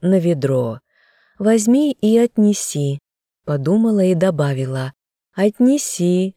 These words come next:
в дом мастры Морелли, в мою комнату». «А то знаем, плавали, отнесет обратно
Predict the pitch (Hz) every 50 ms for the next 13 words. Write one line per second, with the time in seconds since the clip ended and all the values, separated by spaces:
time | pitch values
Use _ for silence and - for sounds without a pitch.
0 | _ - 170 165 160 156 180 220 254 277 285 269 240 208 190 185 190 208 - -
1 | - - 208 214 214 208 - 196 214 214 196 160 143 135 131 135 131 131 127 131
2 | 135 - _ _ _ _ _ _ _ - 170 170 165 160 156 151 185 247 - -
3 | - 156 143 135 135 135 135 - - 135 131 131 131 139 _ _ _ _ _ _
4 | _ _ _ _ _ _ _ _ - 160 165 - - 247 277 262 247 247 226 214
5 | 208 214 226 233 214 170 135 120 120 120 123 _ _ _ - 208 208 202 180 175
6 | 185 196 185 190 170 143 135 131 123 127 _ _ _ _ _ _ - 220 208 -
7 | 226 226 233 226 - - 190 165 156 - 180 180 165 175 170 143 131 - - 127
8 | 127 123 123 135